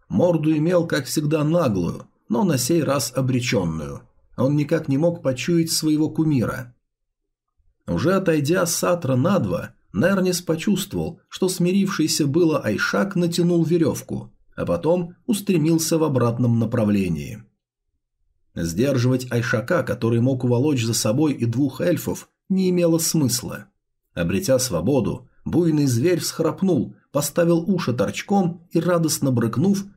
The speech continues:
понесся назад. Светлый и сам бы радостно брыкнул, но угнаться за Айшаком, который на бешеной скорости лавировал между стволами, он не мог.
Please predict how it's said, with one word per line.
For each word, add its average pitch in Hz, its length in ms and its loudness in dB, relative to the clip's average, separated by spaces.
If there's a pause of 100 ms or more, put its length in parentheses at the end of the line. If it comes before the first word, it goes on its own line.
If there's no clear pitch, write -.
понесся 170 580 0
назад. 123 520 0 (1200)
Светлый 185 560 0
и 175 140 -2
сам 175 420 0
бы 120 120 2
радостно 131 440 0
брыкнул, 127 540 0 (380)
но 180 160 2
угнаться 165 520 0
за 120 140 2
Айшаком, 123 560 0
который 151 380 0
на 139 120 0
бешеной 139 420 0
скорости 113 720 -4 (120)
лавировал 165 640 2
между 139 360 2
стволами, 175 680 0
он 143 260 0
не 135 100 2
мог. - 360 -2